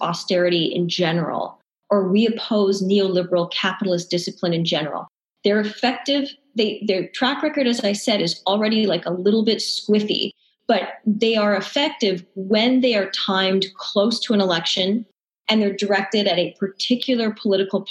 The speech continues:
party which currently forms a government, and they have the ability to mess up that party's chances at election. So the demands have to be very narrow. They have to be in relation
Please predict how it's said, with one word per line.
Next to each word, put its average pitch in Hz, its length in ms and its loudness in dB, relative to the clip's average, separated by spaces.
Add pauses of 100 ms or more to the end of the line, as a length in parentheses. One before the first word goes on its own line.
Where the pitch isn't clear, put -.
party 185 340 2
which 180 280 -2
currently 185 400 0
forms 175 400 -2
a 170 60 -4
government, 165 600 -2 (540)
and 185 420 -2
they 202 100 2
have 226 420 0
the 226 100 2
ability 196 460 2 (100)
to 180 260 2 (380)
mess 208 480 2
up 214 240 -2
that 180 220 -2
party's 190 360 -2
chances 180 560 -2 (120)
at 156 260 -2
election. - 580 -4 (340)
So - 160 0
the 214 120 4
demands 220 480 2
have 294 120 -2
to - 60 -4
be 226 140 2
very 220 240 4
narrow. 190 420 4
They 185 140 0
have 240 300 0
to 233 80 0
be 208 240 4
in 208 200 2
relation 190 460 0